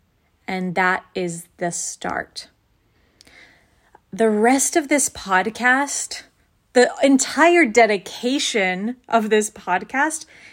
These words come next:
is gonna be dedicated to helping you make that happen. But we have to start with step one, which is understanding the numbers, knowing our numbers. Okay?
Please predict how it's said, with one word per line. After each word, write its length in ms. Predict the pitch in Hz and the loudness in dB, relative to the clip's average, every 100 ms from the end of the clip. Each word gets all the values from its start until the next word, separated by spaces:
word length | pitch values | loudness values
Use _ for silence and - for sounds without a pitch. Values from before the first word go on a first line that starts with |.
| - | -6
is 140 | 254 | -2
gonna 220 | 339 349 | 2 4
be 120 | 320 254 | 2 0
dedicated 680 | 294 302 330 277 262 254 | 0 0 0 -2 -2 -2
to 140 | 247 214 | -4 -6
helping 580 | - 220 226 262 240 | -4 -6 -4 -2 0
you 400 | 214 208 208 240 - _ _ - | 0 0 0 -2 -6 _ _ -8
make 380 | 196 208 208 - | 0 2 0 -4
that 420 | 196 190 180 - | -6 0 0 -2
happen. 720 | 180 - - 170 - - - 165 _ _ _ _ _ _ _ - | -12 -12 -6 -6 -4 -8 -10 -16 _ _ _ _ _ _ _ -10
But 140 | 208 | -6
we 100 | 196 | -4
have 220 | 196 214 214 | 0 -2 -2
to 100 | 262 | -6
start 340 | - 196 202 | -2 -2 -2
with 140 | 208 214 | -8 -6
step 260 | 254 254 | -6 -4
one, 400 | 190 180 180 247 _ _ _ _ - | -4 -2 -4 -8 _ _ _ _ -10
which 180 | 208 214 | -6 -4
is 160 | 202 - | -6 -8
understanding 720 | 185 208 - - 180 170 175 | -8 -8 -8 -8 -8 -8 -6
the 60 | 196 | -4
numbers, 540 | 226 208 - - - | -4 -4 -8 -10 -8
knowing 480 | 180 185 190 196 - | -6 -4 -6 -6 -6
our 260 | 170 170 | -6 -6
numbers. 680 | 170 165 165 - - - - _ _ _ _ _ _ - | -6 -8 -10 -14 -14 -18 -20 _ _ _ _ _ _ -14
Okay? 460 | 185 - 180 214 | -10 -2 0 0